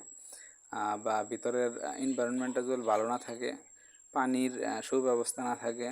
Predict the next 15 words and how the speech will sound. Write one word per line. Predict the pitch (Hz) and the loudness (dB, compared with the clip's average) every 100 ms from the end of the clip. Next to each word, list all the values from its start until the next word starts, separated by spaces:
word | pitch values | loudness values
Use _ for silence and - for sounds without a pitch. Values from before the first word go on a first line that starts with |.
| 143 - - - - - - - | -8 -14 -18 -18 -18 -16 -16 -4
তো | 220 226 196 | 0 2 2
সেক্ষেত্রেও | - 156 160 156 160 | 4 4 4 2 2
হয়। | 151 113 127 | 2 0 0
যাই | 143 139 | 4 4
হোক, | 127 123 | 4 0
ইকোলাই | 147 147 143 135 | -2 -2 0 2
হয়ে | 127 131 139 | 2 0 0
গেলে | 160 214 - - - - - | -2 -4 -8 -16 -18 -18 -4
তখন | 160 147 156 | 0 2 4
আবার, | 143 139 127 - | 6 6 6 4
আহ, | 95 101 98 95 92 98 73 | 0 2 4 2 0 -4 -4
ইকোলাইয়ের | 143 135 131 117 110 | -4 0 2 2 0
চিকিৎসা | 123 120 - 104 | -4 -4 -2 -4
করতে | 107 - 98 | -4 -8 -12
হবে। | - | -12